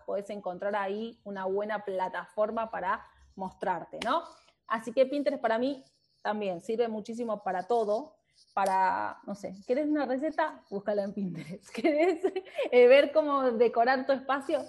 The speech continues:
Búscalo en Pinterest. Y así hasta con el contenido. Así que Pinterest para mí es lo más. Y por último, la quinta herramienta que uso mucho para todo es InShot. O sea, el editor de video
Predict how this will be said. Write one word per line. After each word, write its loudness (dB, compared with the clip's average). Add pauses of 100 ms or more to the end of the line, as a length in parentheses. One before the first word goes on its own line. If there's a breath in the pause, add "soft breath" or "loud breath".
Búscalo 2
en -4
Pinterest. -6
Y 0
así 0
hasta 0
con 0
el -6
contenido. -6
Así -12
que -4
Pinterest -8
para -6
mí -8
es -10
lo -2
más. -8 (760 soft breath)
Y 2
por 2 (220)
último, 2 (440)
la 0
quinta 0
herramienta -4
que 0
uso -2 (160)
mucho 0
para -4
todo 8 (120)
es -4
InShot. -6
O -18
sea, -4
el -2
editor 2
de -4
video 0